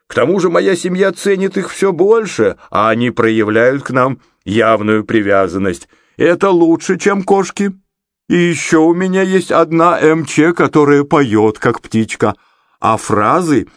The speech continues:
они повторяют лучше, чем попугаи. Я собираюсь даже использовать их вместо сигнала тревоги.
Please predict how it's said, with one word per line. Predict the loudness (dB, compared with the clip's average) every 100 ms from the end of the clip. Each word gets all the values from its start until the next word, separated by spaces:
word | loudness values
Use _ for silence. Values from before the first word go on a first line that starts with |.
| _ _
они | -2 0 0
повторяют | 0 0 2 4 2 0
лучше, | -2 -2 -2
чем | -2 -2 -2 -4
попугаи. | -4 0 0 0 -2 -4 -6 _ _ _ _ _
Я | -2 2 2
собираюсь | 0 2 4 2 2
даже | 2 2 0
использовать | -4 -4 0 0 0 -2 -2 -2
их | -4 -8 _ _ _
вместо | 0 4 2 2 -2
сигнала | 0 0 2 2 2
тревоги. | 2 0 0 -4 -8